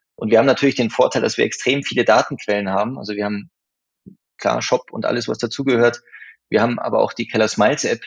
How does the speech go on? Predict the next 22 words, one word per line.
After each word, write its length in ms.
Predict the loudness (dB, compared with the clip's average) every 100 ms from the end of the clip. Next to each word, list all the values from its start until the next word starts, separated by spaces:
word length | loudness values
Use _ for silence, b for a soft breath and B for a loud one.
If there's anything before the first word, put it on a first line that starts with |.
| -20 _ _
die 440 | -20 -16 -10 -10 -10 _ _
nochmal 240 | -6 0 2
ganz 220 | 2 0
andere 360 | 0 2 2 4
Daten 320 | 4 2 -2
auch 160 | -6
zu 140 | -6 -10
Endverbrauchern, 720 | -10 -8 -2 -2 -2 -6 -8 -10
ähm, 320 | -10 -8 -8 -10
uns 400 | -16 -16 -16 -18 _ _ B B B
in 180 | -6 -4
unser 280 | -2 2 2
System 400 | 0 -2 -2 -2
spielt 440 | -2 0 0 -2
und 480 | -4 0 0 0 -6 _ -10
mit 220 | -6 -4
Sicherheit 520 | -2 2 4 4 2
auch, 420 | 4 4 4 0 -16 _ _ _ _ _
sag 160 | -6 -4
ich 60 | -2
mal, 120 | -2
die, 320 | 0 -2 -2